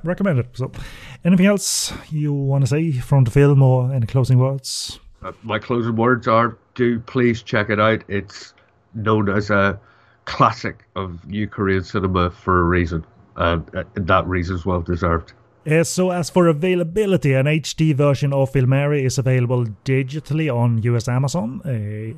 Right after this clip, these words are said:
Speaker 1: a couple of D V D editions came out in Korea at the time with plentiful extras that were expectedly not subtitled. Um, there was later a two-pack reissue of Ilmari with The Lake House. So you,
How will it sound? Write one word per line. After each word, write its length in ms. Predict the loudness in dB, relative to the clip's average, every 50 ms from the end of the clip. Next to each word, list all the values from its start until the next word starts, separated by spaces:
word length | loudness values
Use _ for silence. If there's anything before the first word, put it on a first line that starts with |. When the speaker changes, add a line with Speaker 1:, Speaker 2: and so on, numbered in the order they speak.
| -6 -4
Speaker 1:
a 120 | -4 -4
couple 280 | -2 -2 -2 0 -2 -4
of 100 | -2 -2
D 120 | -2 -2
V 80 | -2 0
D 240 | 0 0 0 0
editions 440 | -2 -4 -4 -6 -4 -4 -4 -4 -4
came 220 | -4 -2 -2 -2 -2
out 160 | -2 -2 -2
in 80 | -2
Korea 400 | 0 0 0 0 0 -2 -4 -8
at 100 | -8 -8
the 80 | -10 -12
time 560 | -14 -14 -16 -12 -8 -6 -6 -6 -4 -4 -4
with 240 | -4 -4 -6 -6 -6
plentiful 400 | -4 -2 -2 -2 -2 -4 -6 -4
extras 500 | -6 -6 -8 -8 -6 -6 -6 -6 -8 -10 -8
that 240 | -6 -6 -6 -6 -6 -6
were 220 | -4 -4 -4 -4
expectedly 720 | -6 -8 -10 -10 -8 -8 -8 -6 -4 -4 -4 -2 -2 -6 -4
not 280 | -4 -4 -6 -6 _ -14
subtitled. 880 | -16 -14 -12 -8 -8 -8 -8 -10 -12 -12 -10 -8 -8 -8 -8 -10 -10 -12 -16 -20 -20 -20 -20 -20 -20 -20 _ _ -8 -4
Um, 680 | -4 -2 -2 -2 -2 -2 -2 -2 0 0 0 0 0
there 160 | 0 0 0
was 180 | 0 0 -2 -2
later 360 | -2 -2 -2 -2 -2 -4 -2
a 260 | -2 -2 -2 -2 -2 -4 _ _ -10
two-pack 640 | -2 -2 -2 0 0 -2 -2 -2 -4 _ _ -18 -16 -16 -16 -16 -12
reissue 600 | -8 -6 -4 -4 -4 -4 -4 -6 -4 -4 -6 -4
of 160 | -4 -4 -4
Ilmari 560 | -2 -2 0 2 2 2 2 0 -2 -4 -4
with 420 | 0 0 0 0 0 -4 -16 -20 -20 _ _ _ _ -10
The 80 | -6 -4
Lake 220 | -4 -4 -4 -6
House. 300 | -8 -12 -12 -14 -14 -16 -18 _ _ _
So 360 | -12 -8 -6 -6 -6 -6 -8 -10 -12 _ _ _ _ _ _ -8
you, 200 | -6 -6 -6